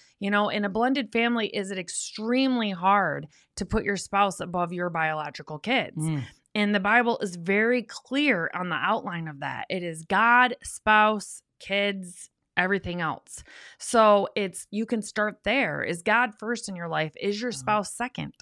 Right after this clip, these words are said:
Speaker 1: above your kids? And in a blended family, that's hard.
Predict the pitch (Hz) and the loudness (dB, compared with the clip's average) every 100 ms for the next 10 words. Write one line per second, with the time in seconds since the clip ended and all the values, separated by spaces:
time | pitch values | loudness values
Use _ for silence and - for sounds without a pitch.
0 | _ 190 196 185 180 180 277 185 156 - | _ -2 0 0 -4 -6 -6 -6 -8 -20
1 | - 196 202 196 220 254 262 233 226 190 | -8 -6 -4 -4 -4 -2 -2 -2 -4 -6
2 | - - 202 131 | -4 0 0 0